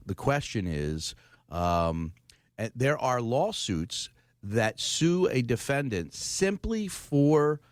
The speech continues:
um, the cost of the testing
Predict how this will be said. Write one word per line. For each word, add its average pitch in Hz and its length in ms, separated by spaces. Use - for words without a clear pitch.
um, 95 720
the 92 100
cost 139 640
of 107 560
the 98 340
testing 82 760